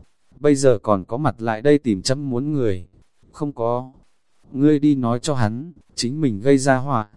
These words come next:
chính mình đi bãi bình, chấm là hoàng đế, không phải vừa đe dọa vừa dụ dỗ đao phủ."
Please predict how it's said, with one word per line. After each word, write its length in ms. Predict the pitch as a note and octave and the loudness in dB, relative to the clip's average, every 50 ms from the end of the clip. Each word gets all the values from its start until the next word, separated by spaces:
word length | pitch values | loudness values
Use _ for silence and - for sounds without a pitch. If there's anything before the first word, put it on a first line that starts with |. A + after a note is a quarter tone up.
| _ _ - | _ _ -10
chính 260 | - B2 A#2+ C#3 D#3 | -6 -6 -6 -4 -2
mình 200 | D#3 C3 G#2 G2+ | -2 -2 0 0
đi 140 | A#2 C#3 C3+ | 2 2 2
bãi 240 | A#2+ A#2+ B2 C#3+ D#3 | 2 2 0 0 0
bình, 320 | - C3 G#2+ F#2+ F#2+ F#2 - _ _ - - - | 0 0 0 -2 -4 -10 -14 _ _ -20 -12 -6
chấm 200 | - C#3 D3+ D#3+ | -4 -4 -4 -2
là 140 | D#3 B2+ G2+ | -2 -2 -2
hoàng 300 | G2 A2+ A2 G#2 G2 F#2+ | -2 -2 -4 -4 -2 0
đế, 340 | G2 G2 G2+ A2+ B2+ D3 C3+ C3 C3+ _ _ _ | 0 2 2 2 0 -4 -8 _ _ _ _ _
không 200 | - - D#3 D3+ | -10 -8 -8 -8
phải 280 | C#3 - C#3 G#2+ E2+ F2 | -6 -2 -2 -2 -2 -2
vừa 240 | F#2+ G#2+ G#2+ G2+ G2 | -2 -2 0 0 2
đe 220 | C#3 D3 D3 C#3 | 4 4 2 2
dọa 220 | C3 C#3 B2+ A2 | 0 0 -2 -2
vừa 260 | G2+ G2+ A2 G#2+ G2 F#2 | -2 0 0 2 2 2
dụ 240 | G2+ B2 A#2 G2 | 2 0 -2 -2
dỗ 220 | G2 - C3+ D3 D3 | -2 -2 -2 -2 0
đao 200 | D#3 D#3 D3+ C#3 | 0 0 0 0
phủ." 380 | - - - A#2+ G2 F2+ E2+ | -4 -6 -6 -6 -6 -6 -10